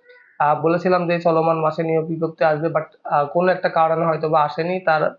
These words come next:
প্রধান একটা কারণ হতে পারে কিন্তু বাংলাদেশ সেনাবাহিনীর এমওডিসি পদে যে, আহ, চলমান বিজ্ঞপ্তিটা চলছে হয়তো বা তার কারণেই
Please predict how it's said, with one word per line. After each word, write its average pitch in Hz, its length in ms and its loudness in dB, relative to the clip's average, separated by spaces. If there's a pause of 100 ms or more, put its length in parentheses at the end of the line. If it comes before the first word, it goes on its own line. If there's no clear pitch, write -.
প্রধান 170 240 0
একটা 175 200 -2
কারণ 160 340 -2
হতে 160 160 -4
পারে 160 180 0
কিন্তু 160 260 -4
বাংলাদেশ 156 360 -2
সেনাবাহিনীর 160 480 -4 (440)
এমওডিসি 175 580 0
পদে 170 260 0
যে, 165 340 0
আহ, 151 200 0
চলমান 151 380 0
বিজ্ঞপ্তিটা 151 480 -4
চলছে 160 340 -2
হয়তো 151 240 -2
বা 147 100 0
তার 143 220 -2
কারণেই 147 420 -2